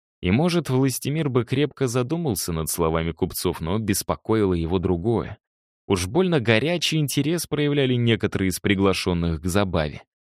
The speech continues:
Вроде это неудивительно, светлокосые всегда привлекали внимание, да и купцы с дальней дороги.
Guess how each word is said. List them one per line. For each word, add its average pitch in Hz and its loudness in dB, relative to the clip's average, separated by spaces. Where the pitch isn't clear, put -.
Вроде 202 2
это 185 0
неудивительно, 165 -2
светлокосые 87 0
всегда 98 2
привлекали 110 2
внимание, 98 -2
да 87 2
и 98 4
купцы 117 0
с 131 -2
дальней 117 2
дороги. 92 -2